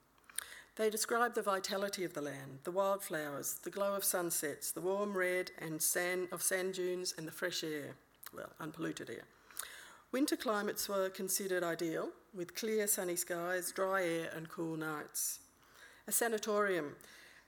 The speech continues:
for people with tuberculosis was set up in Parachilna Gorge in the Flinders Ranges near Beltana in World War One, just after World War One. Historian Bridget Haynes, in her book The Ice and the Inland, analysed John Flynn's writing in The Inlander magazine,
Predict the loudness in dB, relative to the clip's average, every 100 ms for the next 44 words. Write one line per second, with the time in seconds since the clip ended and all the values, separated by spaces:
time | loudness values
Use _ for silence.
0 | _ -4 -2 -2 -2 -2 -2 -2 0 0
1 | 0 -2 -4 -2 0 0 0 -2 -4 -10
2 | -8 -2 0 0 -2 -2 -2 -2 -2 -2
3 | -4 -6 -6 -6 -6 -4 -4 -4 -4 -4
4 | -4 -6 -4 -2 -2 -6 -8 -8 -8 -6
5 | -8 -6 -6 -6 -6 -6 -8 -8 -4 -2
6 | -2 -6 -8 -10 -10 -10 -12 -14 -20 _
7 | _ _ _ _ _ _ -20 -14 -14 -4
8 | 2 4 6 6 4 0 0 0 2 2
9 | 2 0 0 2 2 0 0 -2 0 -2
10 | -2 -2 0 0 -2 -4 -10 -14 -18 -4
11 | 0 2 4 2 0 0 -2 0 0 0
12 | 0 0 0 -2 0 2 2 2 0 -2
13 | -2 -4 -4 -2 -2 -2